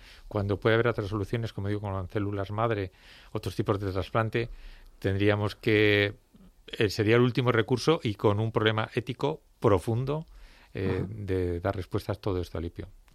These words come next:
Speaker 2: Ajá. Pues desde luego son, son temas, eh, claro, que, mm, en fin, que estamos acostumbrados a verlos en los medios de comunicación, a tratarlos, pero no siempre quizás hacemos la reflexión de, eh, hasta qué punto eso puede contravenir los principios éticos de,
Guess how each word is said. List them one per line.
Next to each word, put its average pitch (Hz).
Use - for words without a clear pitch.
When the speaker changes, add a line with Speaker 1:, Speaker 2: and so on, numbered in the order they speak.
Speaker 2:
Ajá. -
Pues 135
desde 123
luego 143
son, 147
son 151
temas, 156
eh, 131
claro, 165
que, 139
mm, 120
en -
fin, 151
que -
estamos 151
acostumbrados 147
a 127
verlos 147
en 139
los 127
medios 139
de 131
comunicación, 143
a 156
tratarlos, 151
pero 156
no 165
siempre 160
quizás 156
hacemos 156
la 151
reflexión 143
de, 151
eh, 131
hasta -
qué 160
punto 160
eso 151
puede 160
contravenir 151
los 165
principios 147
éticos 139
de, 123